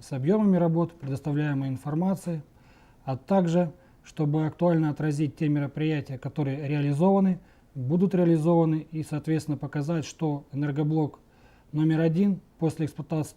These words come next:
тридцати лет стал не, не, скажем так, не хуже и соответствует всем требованиям и нормам по безопасности и является таким же безопасным энергоблоком, как вновь вводимые энергоблоки.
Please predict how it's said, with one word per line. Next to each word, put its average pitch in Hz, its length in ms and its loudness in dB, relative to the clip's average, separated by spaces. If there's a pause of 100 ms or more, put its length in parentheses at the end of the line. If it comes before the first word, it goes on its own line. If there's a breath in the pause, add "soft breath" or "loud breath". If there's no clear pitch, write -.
тридцати 147 400 -4
лет 185 300 0 (720 soft breath)
стал 165 500 0 (260)
не, 185 420 4
не, 180 440 8
скажем 156 360 -2
так, 139 180 -6
не 160 120 0
хуже 185 420 0
и 165 140 -4
соответствует 165 640 0
всем 151 240 -2
требованиям 143 680 -2
и 147 60 -6
нормам 143 460 0 (420 soft breath)
по 147 100 -6
безопасности 180 760 0
и 165 120 -2
является 156 640 0 (320 soft breath)
таким 160 280 -2
же 151 100 0
безопасным 147 600 -2
энергоблоком, 147 580 0
как 139 260 -8
вновь 151 220 0
вводимые 139 380 0
энергоблоки. 123 600 -6